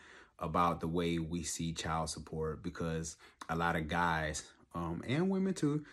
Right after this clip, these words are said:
it can become a, a s-, a sensitive place where you're really struggling with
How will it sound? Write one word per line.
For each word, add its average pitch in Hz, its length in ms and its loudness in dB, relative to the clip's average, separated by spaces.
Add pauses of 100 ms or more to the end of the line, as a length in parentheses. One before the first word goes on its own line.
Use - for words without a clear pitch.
(520)
it 160 100 6
can 165 200 10
become 160 640 6
a, 123 220 4
a 113 60 2
s-, - 340 0
a 117 100 6
sensitive 139 540 2
place 156 340 4
where 113 160 8
you're 110 300 6
really 123 420 6
struggling 113 760 6
with 98 400 2